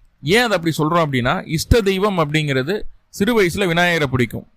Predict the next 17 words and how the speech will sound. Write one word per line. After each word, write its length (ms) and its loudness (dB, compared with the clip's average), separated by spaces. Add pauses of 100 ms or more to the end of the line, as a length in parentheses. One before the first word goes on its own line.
(120)
பெருசாகும்போது 680 2
முருகரை 360 0
பிடிக்கும், 360 -6 (400)
வயது 380 2
முதிர்ந்த 340 -2
காலத்துல 400 0
சிவபெருமானை 560 0
பிடிக்கும் 420 -4
அல்லது 280 2
பெருமாளை 340 0
பிடிக்கும் 340 -4 (360)
இல்லையா? 320 2 (1300)
அந்த 160 0
இஷ்ட 260 2
தெய்வம் 340 -2
அப்படிங்கிறது 380 -2
மாறக்கூடியது. 680 2